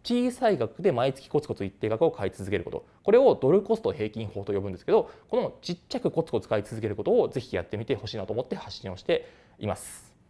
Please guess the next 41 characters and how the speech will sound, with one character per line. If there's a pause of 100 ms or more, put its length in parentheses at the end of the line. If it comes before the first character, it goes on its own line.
(140)
と
い
う
わ
け
で、
失
敗
し
な
い
投
資
法
と
し
て
ご
紹
介
し
た
い
の
が
こ
の
ド
ル
コ
ス
ト
平
均
法
で
ご
ざ
い
ま
す。